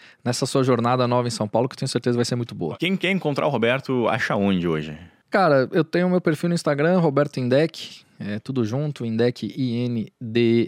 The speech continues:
Speaker 1: C H. É, eu, eu hoje, a gente tá falando bastante de produtor de conteúdo, né? Eu hoje exerço um papel de liderança muito grande e com vários projetos, então posto cada vez menos.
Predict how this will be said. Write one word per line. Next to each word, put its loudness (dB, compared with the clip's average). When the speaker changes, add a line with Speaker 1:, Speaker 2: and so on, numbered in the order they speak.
Speaker 1:
C -4
H. 2
É, -6
eu, 2
eu 4
hoje, 4
a 2
gente 0
tá 0
falando 0
bastante 2
de -4
produtor 2
de -2
conteúdo, 0
né? 0
Eu 4
hoje 4
exerço 2
um -4
papel 0
de -4
liderança 0
muito -6
grande -2
e -4
com -8
vários 0
projetos, 0
então 0
posto 0
cada 2
vez 2
menos. -2